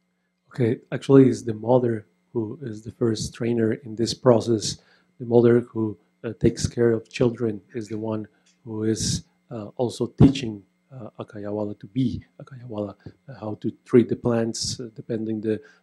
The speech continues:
the season or the time of the day, if it's day or night or evening or dawn. Uh, they have, uh, uh, the plants have, uh, characteristic, different characteristics to, to,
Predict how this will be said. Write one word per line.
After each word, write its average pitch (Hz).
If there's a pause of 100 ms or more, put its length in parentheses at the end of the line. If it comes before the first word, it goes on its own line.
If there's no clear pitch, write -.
(160)
the 120
season 113
or 107
the -
time 110
of 107
the 113
day, 110
if -
it's 104
day 107
or 131
night 107
or 151
evening 110
or -
dawn. 104 (340)
Uh, 127
they 117
have, 113
uh, 117 (100)
uh, -
the 120
plants 120
have, 110 (140)
uh, 107
characteristic, 107
different 120 (120)
characteristics 110 (100)
to, 107 (420)
to, 101